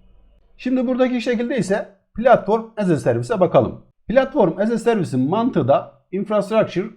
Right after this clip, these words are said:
as a Service'in mantığına benzer. Infrastructure as a Service'te müşteri sunucunun donanımlarını kendisi seçer. Burada ise sunucunun donanımlarını service provider kendisi belirler. Siz burada service provider'ın belirlenmiş olduğu donanımlara göre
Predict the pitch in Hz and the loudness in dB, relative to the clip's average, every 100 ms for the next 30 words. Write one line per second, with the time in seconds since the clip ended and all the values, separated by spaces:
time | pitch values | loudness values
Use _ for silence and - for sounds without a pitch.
0 | - 208 190 208 147 120 127 175 180 127 | -6 -4 -2 0 0 -2 -4 -2 -2 -2
1 | 208 202 156 127 90 - _ _ _ 170 | 0 0 2 0 -2 -8 _ _ _ -2
2 | 185 220 226 240 226 151 180 202 202 226 | 0 0 0 -2 -2 -4 -2 -2 -2 -2
3 | 175 156 185 - _ 196 240 - 165 175 | -2 -4 -4 -6 _ -6 -4 0 2 0
4 | - _ - 233 165 151 185 135 175 214 | -6 _ -4 -2 0 -2 -4 -4 0 2
5 | 165 131 147 233 196 170 156 - 117 104 | 4 4 0 -2 0 0 0 -4 -6 -6
6 | - _ _ _ _ 269 277 185 - 190 | -10 _ _ _ _ -4 2 4 4 -2
7 | - - 233 202 135 123 113 202 196 156 | -6 -10 -2 0 0 -2 -2 0 2 2
8 | 123 113 156 190 - _ 196 135 110 - | 2 2 0 -4 -8 _ 2 2 -2 -2
9 | 185 139 127 196 - 170 123 151 127 104 | 2 4 2 -2 -2 0 0 -2 -2 -2
10 | 127 180 - _ _ - 226 190 220 147 | -2 -4 -8 _ _ -4 -2 0 0 2
11 | 175 - - 196 190 165 175 190 151 117 | 0 -2 -2 2 2 0 0 2 2 2
12 | 113 147 175 170 139 - 175 151 151 - | 0 0 0 0 -2 -4 -2 0 -2 -6
13 | 165 175 165 143 120 110 127 185 | -2 0 0 0 0 0 0 -2